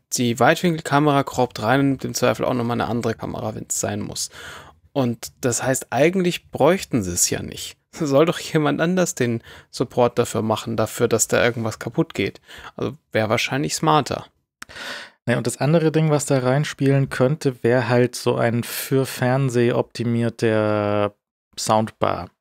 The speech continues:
Speaker 2: Ja, sowas wie ein Sonos Arc, so in der Richtung, wo du halt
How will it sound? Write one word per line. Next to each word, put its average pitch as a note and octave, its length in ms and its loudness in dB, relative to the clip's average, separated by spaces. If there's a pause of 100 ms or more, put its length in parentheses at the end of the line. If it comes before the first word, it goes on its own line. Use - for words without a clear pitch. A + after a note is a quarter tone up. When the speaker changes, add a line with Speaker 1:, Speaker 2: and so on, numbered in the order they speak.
Speaker 2:
Ja, A#2 140 0
sowas B2 400 2
wie A#2 80 2
ein G#2+ 340 -2
Sonos A#2+ 400 -2
Arc, C#3 320 0
so - 100 0
in B2 140 -2
der A#2 160 2
Richtung, C3+ 400 -2
wo A#2 80 2
du A2+ 140 4
halt A2 240 2